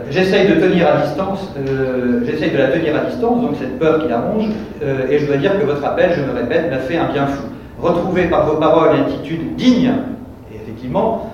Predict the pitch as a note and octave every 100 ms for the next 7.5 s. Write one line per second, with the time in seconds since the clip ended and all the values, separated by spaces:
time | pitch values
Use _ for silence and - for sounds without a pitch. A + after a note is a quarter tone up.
0 | - B2+ B2+ B2 B2 - - C3+ - E3
1 | - - A2 A2+ A2 A#2 A#2 G#3 A3+ G3+
2 | D#3 D3 C#3+ C#3+ C#3 C3 B2+ B2+ F3+ E3+
3 | D#3+ C#3 C3+ E3 A3+ - C3 C3 C3+ C3+
4 | C3+ C#3 C#3 C3 D3 E3 F3 C3+ B2 B2
5 | - A#2 D3 - - - - - B2+ B2+
6 | C3 B2+ B2+ - - - A#2 A#2 - -
7 | - A2 A2+ F3 -